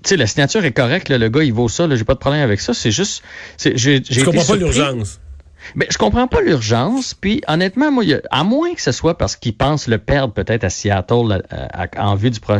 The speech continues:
Speaker 1: du repêchage
Speaker 2: Mais il peut le
Speaker 1: d'expansion,
Speaker 2: perdre
Speaker 1: là, il y a
Speaker 2: même
Speaker 1: des
Speaker 2: s'il est signé, non ?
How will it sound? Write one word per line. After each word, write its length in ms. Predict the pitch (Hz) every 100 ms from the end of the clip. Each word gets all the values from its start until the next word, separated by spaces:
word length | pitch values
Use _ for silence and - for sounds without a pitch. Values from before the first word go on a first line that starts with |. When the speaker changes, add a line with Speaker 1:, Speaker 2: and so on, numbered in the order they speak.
| 104
Speaker 1:
du 400 | 101 101 101 90
repêchage 600 | 92 104 101 98 113 117
Speaker 2:
Mais 80 | 98
il 20 |
peut 60 | 120
le 60 |
Speaker 1:
d'expansion, 320 | 123 107 131 160
Speaker 2:
perdre 100 | 147
Speaker 1:
là, 60 |
il 20 |
y 40 | 139
a 0 |
Speaker 2:
même 60 | -
Speaker 1:
des 60 |
Speaker 2:
s'il 100 | 110
est 20 |
signé, 320 | 120 135 139 247
non ? 160 | 302